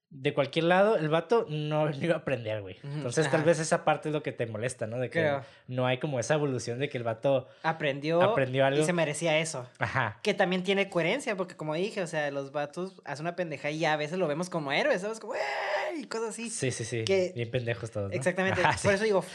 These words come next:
Speaker 1: <laughs>
Speaker 2: en cuestión narrativa sí funciona el final bastante.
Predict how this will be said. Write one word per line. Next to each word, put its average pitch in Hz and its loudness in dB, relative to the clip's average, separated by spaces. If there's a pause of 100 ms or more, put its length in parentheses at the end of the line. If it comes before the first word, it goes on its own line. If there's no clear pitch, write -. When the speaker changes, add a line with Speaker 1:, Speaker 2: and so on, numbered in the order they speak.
(120)
Speaker 1:
<laughs> 208 4
Speaker 2:
en 208 4
cuestión 202 0
narrativa 262 2
sí 233 -8
funciona 208 0
el 214 2
final 156 -2
bastante. 156 -4